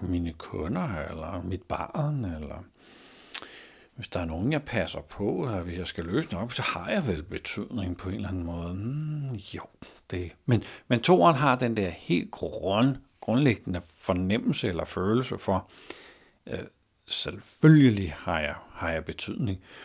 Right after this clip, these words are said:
og det, det skal jeg på en eller anden måde ud og, og vise folk, og det vil også være sådan fint, hvis folk sådan lige matcher tilbage på, jamen det er faktisk rigtigt,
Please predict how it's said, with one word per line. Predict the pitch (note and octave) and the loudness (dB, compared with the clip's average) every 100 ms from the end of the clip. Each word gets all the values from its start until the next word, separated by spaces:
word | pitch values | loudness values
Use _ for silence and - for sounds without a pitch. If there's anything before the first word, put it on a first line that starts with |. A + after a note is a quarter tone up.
| - - _ - | -20 -20 _ -2
og | F2+ - - _ _ _ | -2 -2 -18 _ _ _
det, | - B2 - - - | -4 -4 -6 -4 0
det | G2+ | 0
skal | B2 | 2
jeg | G#2+ | 0
på | - | 0
en | G2+ B2 - | -4 -2 -2
eller | - G2 | -2 -4
anden | G#2 G#2 A2+ | -2 0 2
måde | G#2+ G2+ A#2+ | 4 4 4
ud | - A2+ C#3+ | 4 0 0
og, | G2 - | -4 -6
og | A#2 G2 | -8 0
vise | D3+ G3+ F#3+ G#3 | 4 4 2 2
folk, | G3 E3 - - - - - | 4 4 2 -8 -20 -20 -6
og | - C#3+ | -2 2
det | C3 | 4
vil | A#2 | 4
også | G2 G#2 C#3+ | 4 0 0
være | A#2+ G#2+ | 0 0
sådan | G2+ F2+ F2 | -2 -4 -4
fint, | - A#2 A#2 | -2 -2 -2
hvis | F#2 | -4
folk | - - | -6 -2
sådan | D3 A#2+ | 2 2
lige | A#2 E3 | 4 4
matcher | F#3 B2 - B2+ | 4 2 2 0
tilbage | - G#2+ G2 C#3 | 0 0 0 0
på, | - C3 | 2 2
jamen | A#2+ A2 | 2 0
det | C3+ | 0
er | |
faktisk | A#2 A#2 C3 | 2 0 0
rigtigt, | F#2+ F#2+ - - | -2 -2 -4 -6